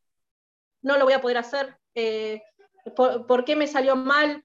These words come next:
Eh, se cuestionan mucho, y no hay que cuestionarse. Siempre hay algo nuevo para hacer en el fútbol. Siempre.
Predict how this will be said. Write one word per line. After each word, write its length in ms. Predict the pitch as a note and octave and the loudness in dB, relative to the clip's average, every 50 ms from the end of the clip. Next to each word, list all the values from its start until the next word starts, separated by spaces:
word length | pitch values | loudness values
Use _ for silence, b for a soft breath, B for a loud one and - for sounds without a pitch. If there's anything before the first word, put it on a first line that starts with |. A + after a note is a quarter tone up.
| _ _ _ | _ _ _
Eh, 200 | A#3 A#3+ A#3+ A#3 | -4 -2 -2 -2
se 140 | A#3+ C4+ C4+ | -2 -2 -2
cuestionan 480 | C#4+ C#4 C4+ - F4 F#4 G4 F#4+ F4 E4+ | -2 -2 -2 -4 -4 -4 -4 -2 -2 -2
mucho, 440 | F4 E4 - - B3 A#3 A3 - - | -2 -4 -4 -4 -6 -8 -8 -10 -12
y 100 | - D#4 | -12 -8
no 80 | E4+ F#4+ | -6 -6
hay 80 | F#4+ F#4+ | -6 -6
que 140 | F4 C#4 | -8 -2
cuestionarse. 760 | - C4+ C4 C4 C4 B3+ - A#3 A3+ G#3+ - _ G#3+ G3+ G#3 - _ _ _ _ _ _ | 0 0 0 2 -2 -4 -4 -4 -6 -8 -8 _ -10 -10 -10 -12 _ _ _ _ _ _
Siempre 500 | _ - - E4+ F#4+ G4 G4 A4 G4+ F4+ | _ -4 -2 0 0 -2 -2 -2 0 2
hay 300 | E4 D4 D4 - - D4+ | 2 0 0 -2 -2 0
algo 260 | D#4 D#4 D4+ D4 C4+ | 0 2 2 2 2
nuevo 300 | C4 C4 C4 B3 A#3 G#3 | 2 2 0 0 0 -2
para 180 | G3 G3+ G3+ F#3+ | -4 -6 -6 -6
hacer 260 | - - G#3 F#3+ F#3+ | -8 -8 -10 -8 -8
en 160 | G3 F#3+ F#3+ | -8 -10 -10
el 80 | F#3+ F#3+ | -14 -16
fútbol. 420 | _ - G3 F3+ F3 F3 F3 E3+ _ _ _ _ _ _ _ _ _ _ _ _ _ | _ -14 -14 -12 -10 -12 -12 -14 _ _ _ _ _ _ _ _ _ _ _ _ _
Siempre. 680 | _ - - C4 A#3+ G3+ G3 F#3+ - E3+ F3 F3 - _ | _ -2 0 0 0 0 -2 -6 -10 -10 -12 -12 -14 _